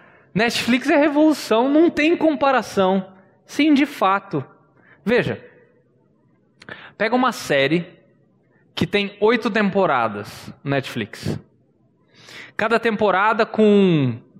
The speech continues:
vinte e dois episódios. Cada episódio com mais ou menos uns cinquenta minutos.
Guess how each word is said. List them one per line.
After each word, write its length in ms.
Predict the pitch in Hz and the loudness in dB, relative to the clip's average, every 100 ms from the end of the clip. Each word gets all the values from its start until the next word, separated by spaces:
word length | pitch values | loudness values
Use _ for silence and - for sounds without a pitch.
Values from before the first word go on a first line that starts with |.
| - - - | -20 -20 -20
vinte 360 | - 147 208 214 | -8 0 2 2
e 40 | |
dois 240 | 190 196 180 | 2 2 2
episódios. 560 | 175 175 147 120 104 - - _ _ _ _ _ | 0 0 2 0 -2 -12 -20 _ _ _ _ _
Cada 220 | 190 208 | -4 -2
episódio 580 | 196 180 147 196 190 185 | 0 0 2 0 0 -2
com 140 | 180 | -2
mais 180 | 175 180 | -2 0
ou 80 | 175 | 0
menos 240 | 175 170 | 0 0
uns 140 | 170 160 | 0 0
cinquenta 420 | 175 147 156 160 | -4 -2 -2 -2
minutos. 640 | 151 117 104 - - - | -4 -4 -8 -16 -20 -20